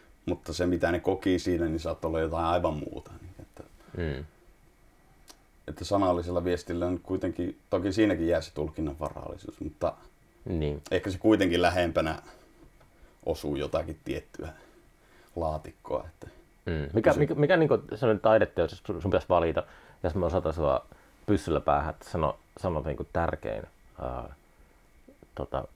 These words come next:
Speaker 2: sun elämän aikana, mikä on suurimman vaikutuksen sinuun? Niinku semmoinen taide, se voi olla mitä tahansa taidetta, mutta mikä on niinku ollut semmoinen, mikä on, näkee jonkun taulun tai kuulee joku biisin, niin tunt-, tulee semmoinen olo, että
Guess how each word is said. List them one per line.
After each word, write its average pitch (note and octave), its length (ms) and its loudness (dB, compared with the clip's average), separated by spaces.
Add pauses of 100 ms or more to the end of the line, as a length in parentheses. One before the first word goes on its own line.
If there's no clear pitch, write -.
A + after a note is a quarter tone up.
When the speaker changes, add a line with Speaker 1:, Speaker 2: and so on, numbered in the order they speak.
Speaker 2:
sun E2+ 100 0
elämän D#2+ 260 2
aikana, C#2+ 220 -4
mikä F#2 140 0
on G2+ 160 0
suurimman F2+ 360 2
vaikutuksen - 520 0
sinuun? - 240 -16 (120)
Niinku E2 200 -4
semmoinen D#2+ 380 -2
taide, D#2+ 220 2
se - 140 -10
voi G#2+ 80 6
olla G#2+ 80 4
mitä G2 140 4
tahansa F2 340 -2
taidetta, D2+ 400 -2
mutta - 240 -12
mikä F#2 180 2
on F2 60 2
niinku E2 160 0
ollut D#2 120 -2
semmoinen, D2 200 -4
mikä D2 180 -2
on, C#2+ 120 -4 (920)
näkee B2 220 4
jonkun C#3 180 4 (540)
taulun F2+ 480 6
tai D#2 240 4
kuulee F2 220 4
joku E2 140 2
biisin, E2 400 2
niin C#2+ 200 -2 (160)
tunt-, F2 260 0
tulee F#2+ 140 4
semmoinen F2+ 240 4
olo, E2+ 180 6
että - 240 0